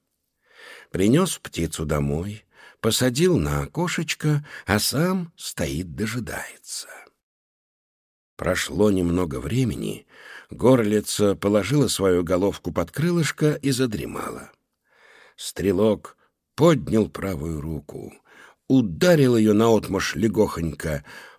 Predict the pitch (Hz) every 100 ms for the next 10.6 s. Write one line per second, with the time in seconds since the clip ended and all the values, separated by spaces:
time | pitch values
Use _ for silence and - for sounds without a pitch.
0 | _ 151 160 110 90 87 104 92 101 -
1 | 123 156 190 160 165 147 - - 127 85
2 | 123 196 180 165 147 - - _ 107 80
3 | 110 - 92 101 82 65 80 65 69 -
4 | - 60 - - _ _ - - - 76
5 | 123 - 131 - 165 143 107 - 95 -
6 | 143 151 143 - 71 73 73 - - -
7 | - 143 160 151 120 78 123 185 156 -
8 | 123 120 90 120 135 101 95 - - 156
9 | 139 - 113 - - 92 82 - 64 -
10 | - 64 62 - - -